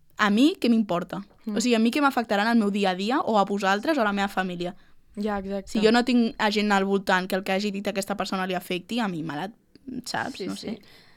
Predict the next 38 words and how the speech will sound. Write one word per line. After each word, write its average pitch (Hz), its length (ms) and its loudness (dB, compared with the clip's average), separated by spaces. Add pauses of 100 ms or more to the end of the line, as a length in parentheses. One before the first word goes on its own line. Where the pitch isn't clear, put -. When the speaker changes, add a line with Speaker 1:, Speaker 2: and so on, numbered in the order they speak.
Speaker 2:
Però 226 100 0
Speaker 3:
Hi 214 140 2
ha, - 60 -12 (460)
hi 220 80 -6
ha 214 60 -2
molta 226 220 -4
gent 196 180 -4
que 202 180 -2
jo 185 80 -2
crec 180 120 -6
que 175 180 -4
és, 170 100 -6
és 185 100 -8
enveja. 160 440 -8 (120)
Speaker 2:
Mm. 190 340 -10
Speaker 3:
Enveja 185 220 -4
perquè 196 180 -2
no 185 200 -4
tenen... 185 480 -4
Veuen 185 480 0
la 220 100 2
vida 220 200 2
que 196 60 0
els 185 60 -4
agradaria 180 360 0
tenir 185 380 -4
i 175 60 -8
no 170 100 -8
la 165 140 -8
tenen. 175 300 -16 (260)
Speaker 2:
Ja, 208 300 0
però... 190 280 0 (400)
o 226 100 -2
sigui, 240 160 0
al 220 80 2
final 226 240 2
ho 294 80 -4
penses, 247 520 -4